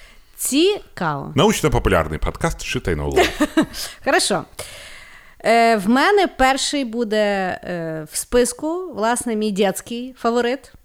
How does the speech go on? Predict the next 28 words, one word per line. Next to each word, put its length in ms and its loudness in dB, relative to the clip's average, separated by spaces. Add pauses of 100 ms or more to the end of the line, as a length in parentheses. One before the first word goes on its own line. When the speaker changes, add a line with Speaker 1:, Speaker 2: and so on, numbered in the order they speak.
(140)
Speaker 1:
з 100 -6
зимового 920 0
калейдоскопу 960 -2
фільмів, 320 -2
які 200 -6
я 120 -4
дивилася 460 -4
під 160 -6
одіялком 720 -2
і 380 -6
хавала 720 -4
всі 160 -6
заборонені 560 -4
речі, 260 -4
які 180 -8
мені 160 -6
мама 200 -4
дозволяла 500 -4
раз 160 -4
в 40 -14
році 300 -8 (580)
<laughs> 540 -4
зранку. 680 -4 (400)
Це 380 0 (100)
«Три 260 2
горішки 640 -2
для 180 -4
попелюшки». 600 -12